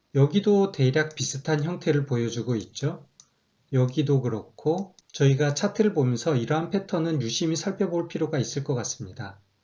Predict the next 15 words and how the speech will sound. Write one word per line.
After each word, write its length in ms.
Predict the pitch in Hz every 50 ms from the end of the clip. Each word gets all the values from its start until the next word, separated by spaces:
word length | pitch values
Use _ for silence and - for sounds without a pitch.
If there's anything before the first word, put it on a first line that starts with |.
| - -
다른 320 | - 143 139 170 175 180
종목으로 1000 | 175 180 165 170 170 165 160 147 147 156 151 151 151 151 147 147 147 147 147 147 - - - - - - - _ -
현-, 300 | - - 196 190 190 - - - _ _ _ _
최근 380 | - - - 196 190 196 196 190
관심이 420 | - 143 135 135 - 156 156 147
조금 220 | 151 160 143 143
높아지고 520 | 135 123 117 - - 151 143 143 127 123 127
있는 300 | 117 113 113 127 139 143
현대바이오 720 | 151 180 190 196 196 196 196 185 147 123 110 107 110 123 156 - - - - - - -
한번 220 | 143 131 123 127
보시겠습니다. 800 | 110 - 120 110 - 120 113 110 - - 107 98 95 98 104 101 95 - - - - - - - - - - - - - - - _ _ _ _ _ -
네, 260 | 139 127 123 120 120
여기도 380 | 120 120 139 135 147 151 143 139
바로 300 | - - 127 139 135 123
보이네요. 560 | 127 127 123 120 113 110 110 127 151 156